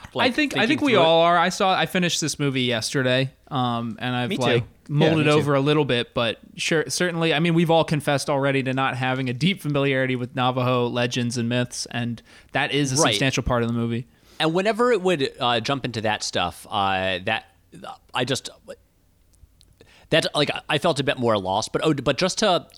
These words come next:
Speaker 1: to get back to, like, Matt's original point about the, the tiresome cliche of the, you know, the well-off white man sort of going, I mean, it's basically just like an Eat, Pray, Love. He just goes to another culture and to,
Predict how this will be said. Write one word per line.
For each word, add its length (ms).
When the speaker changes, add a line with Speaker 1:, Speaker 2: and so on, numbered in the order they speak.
Speaker 1:
to 60
get 140
back 180
to, 120
like, 160
Matt's 220
original 280
point 300
about 300
the, 220
the 160
tiresome 580
cliche 840
of 340
the, 340
you 80
know, 400
the 120
well-off 580
white 300
man 420
sort 200
of 120
going, 300
I 60
mean, 160
it's 160
basically 280
just 100
like 140
an 60
Eat, 180
Pray, 160
Love. 420
He 140
just 180
goes 240
to 80
another 180
culture 580
and 340
to, 80